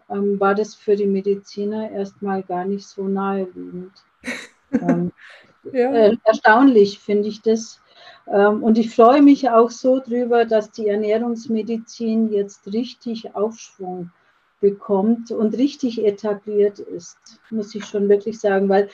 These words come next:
Speaker 1: so als ganz blödes Beispiel, ähm, wenn ich meinem Auto nur normal Benzin tanke, dann fährt es auch nicht so schnell, wie wenn ich Super tanke.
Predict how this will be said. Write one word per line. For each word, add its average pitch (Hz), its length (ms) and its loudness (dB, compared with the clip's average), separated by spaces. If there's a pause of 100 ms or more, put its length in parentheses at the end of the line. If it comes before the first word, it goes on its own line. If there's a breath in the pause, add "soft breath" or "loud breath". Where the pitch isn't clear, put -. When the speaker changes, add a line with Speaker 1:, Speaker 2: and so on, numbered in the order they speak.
(140 loud breath)
Speaker 1:
so - 140 2
als 226 220 6
ganz 262 300 4
blödes 240 500 6
Beispiel, 190 800 0 (480 soft breath)
ähm, 214 440 2 (140)
wenn 226 480 4
ich 262 420 -4
meinem 226 480 0
Auto 247 680 4
nur 226 380 0
normal 214 560 0
Benzin 208 560 -6
tanke, 196 480 -4
dann 202 260 -6
fährt 214 220 -2
es 214 160 -8
auch 175 200 -8
nicht 190 220 -8
so 196 140 -6
schnell, 190 400 -6
wie 196 120 -4
wenn 196 180 -4
ich 190 120 -10
Super 180 340 -16
tanke. 185 360 -20